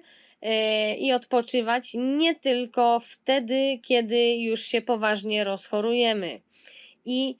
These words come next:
chodzi tutaj o naprawdę odpoczynek. Nie leżenie i robienie postów na Facebooka firmowego, nie.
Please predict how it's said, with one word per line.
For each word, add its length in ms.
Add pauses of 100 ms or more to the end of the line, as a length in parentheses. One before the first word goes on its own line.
chodzi 360
tutaj 380
o 320
naprawdę 600
odpoczynek. 720 (320)
Nie 500
leżenie 640
i 60
robienie 400
postów 440
na 140
Facebooka 560
firmowego, 800
nie. 640